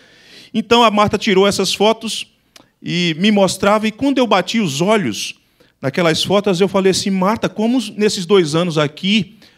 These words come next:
ah, no Distrito Federal, eu envelheci, Marta." Ela falou: "Pastor, mas como o senhor olha, a primeira coisa que o senhor olha na foto e vê é isso?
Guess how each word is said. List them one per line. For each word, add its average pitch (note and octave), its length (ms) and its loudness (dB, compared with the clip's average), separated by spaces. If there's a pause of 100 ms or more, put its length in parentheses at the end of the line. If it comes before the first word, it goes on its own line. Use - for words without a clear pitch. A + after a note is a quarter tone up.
(140)
ah, E3 200 0
no F3 100 0
Distrito D#3+ 340 -4
Federal, D#3+ 440 4
eu B3 40 4
envelheci, A3+ 720 4
Marta." G3+ 320 2
Ela E3+ 120 0
falou: D4 180 -4
"Pastor, F4 340 0
mas G#4 100 -2
como G4+ 200 -2
o - 20 2
senhor F4+ 160 0
olha, D4+ 160 6
a - 40 2
primeira C#4+ 380 2
coisa - 280 0
que - 40 -18
o - 40 -8
senhor A#3 100 4
olha B3 160 4
na A#3 140 2
foto A#3 300 0
e G3 40 -2
vê A3 120 2
é G#3+ 60 6
isso? A3 400 0